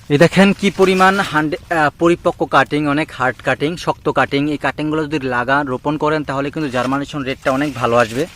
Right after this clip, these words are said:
আমেরিকান গুয়াতেমালা ঘাস, আপনারা জানেন এটা বিদেশি জাতের ঘাস, আমেরিকার ঘাস। বাংলাদেশের মাটিতে, আহ, এখন অ্যাভেলেবেল চাষ করা হচ্ছে আমেরিকান গুয়াতেমালা ঘাস। একটা পর্যায়ে যদি ঘাসটা হয়ে যায় দর্শক,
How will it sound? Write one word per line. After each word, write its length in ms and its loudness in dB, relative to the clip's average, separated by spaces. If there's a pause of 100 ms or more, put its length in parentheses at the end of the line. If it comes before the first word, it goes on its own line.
(440)
আমেরিকান 500 0
গুয়াতেমালা 500 2
ঘাস, 360 -2 (220)
আপনারা 260 -2
জানেন 400 2 (140)
এটা 200 0
বিদেশি 340 -2
জাতের 260 0
ঘাস, 240 2
আমেরিকার 420 2
ঘাস। 200 4 (640)
বাংলাদেশের 480 2
মাটিতে, 480 0 (560)
আহ, 280 6
এখন 280 2
অ্যাভেলেবেল 480 4
চাষ 240 0
করা 200 2
হচ্ছে 240 -2
আমেরিকান 380 -2
গুয়াতেমালা 460 2
ঘাস। 240 -2 (120)
একটা 380 2
পর্যায়ে 400 0
যদি 140 0
ঘাসটা 380 -2
হয়ে 280 2
যায় 140 2
দর্শক, 360 -2